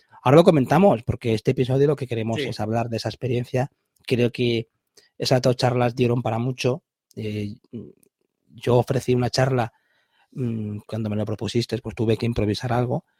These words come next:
Speaker 1: pero sí que quise dar una charla no generalista y menos tratándose de gente tan joven y del pueblo. Quería hacer una charla que fuera, pues, dirigida a eso, a, a, a que la gente viera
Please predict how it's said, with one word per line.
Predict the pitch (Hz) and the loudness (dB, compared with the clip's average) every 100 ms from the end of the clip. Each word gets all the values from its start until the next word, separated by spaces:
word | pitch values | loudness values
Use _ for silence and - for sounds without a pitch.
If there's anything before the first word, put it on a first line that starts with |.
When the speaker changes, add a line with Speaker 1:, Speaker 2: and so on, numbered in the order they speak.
| _ _ _ _ | _ _ _ _
Speaker 1:
pero | 135 135 | 4 4
sí | - | 2
que | 143 131 | 0 0
quise | 135 135 | 0 0
dar | 135 | 2
una | 135 131 | 0 0
charla | 123 120 127 | 0 0 -2
no | 123 113 | -2 -4
generalista | 135 123 120 123 - 120 | -4 -2 0 -2 -2 -2
y | 123 | 0
menos | 117 113 113 - _ _ _ _ _ - | -2 -4 -6 -12 _ _ _ _ _ -10
tratándose | 127 120 120 123 | -4 -2 -2 -2
de | 117 | -4
gente | - 117 120 110 | -2 -4 0 -2
tan | 110 101 | -2 -6
joven | - 131 131 120 | -2 0 0 -2
y | 110 | -4
del | 107 101 | -6 -4
pueblo. | 117 117 117 131 _ _ _ _ _ _ | -2 0 -2 -6 _ _ _ _ _ _
Quería | 120 113 120 | -4 0 0
hacer | 131 | -2
una | 131 117 | -4 -4
charla | - 117 | -2 -2
que | 117 117 | -2 -4
fuera, | 117 117 123 _ _ _ _ _ _ _ | -2 -4 -6 _ _ _ _ _ _ _
pues, | - - 98 104 | -14 -12 -10 -4
dirigida | 110 104 117 113 120 | -4 -2 -2 0 2
a | 117 | 2
eso, | 110 117 107 | -2 -2 -4
a, | 95 95 98 - - - | -6 -10 -12 -14 -16 -18
a, | - - | -14 -12
a | - - | -10 -8
que | 110 | -8
la | 101 | -8
gente | - 120 117 120 | -4 -4 0 2
viera | 120 123 131 | 4 2 0